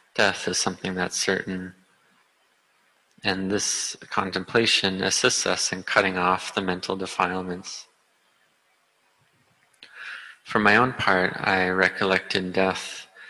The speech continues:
um, as a primary meditation practice for around five years towards the beginning of my monastic career. I recollected death very frequently. And recollecting death in this way, I felt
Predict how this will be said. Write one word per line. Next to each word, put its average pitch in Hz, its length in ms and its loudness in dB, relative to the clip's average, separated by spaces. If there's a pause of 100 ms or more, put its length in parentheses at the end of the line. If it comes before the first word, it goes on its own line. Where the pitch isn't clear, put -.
(320)
um, 90 760 -2 (200)
as 95 220 0
a 92 260 2
primary 95 520 2
meditation 92 600 0
practice - 600 -2
for 98 240 -2
around 92 540 -2 (320)
five 95 340 0
years 95 540 0
towards 92 300 0
the 101 100 -10
beginning 92 460 -2
of 90 280 -6
my 90 540 -6
monastic 95 580 -2
career. 92 600 -2 (760)
I 98 120 2
recollected 92 640 -2
death 90 360 -2
very 92 220 0
frequently. 95 720 -4 (960)
And 104 100 -2
recollecting 98 680 0
death 95 400 0
in 95 100 -2
this - 260 -4
way, 95 380 0
I 95 60 -10
felt 95 440 -2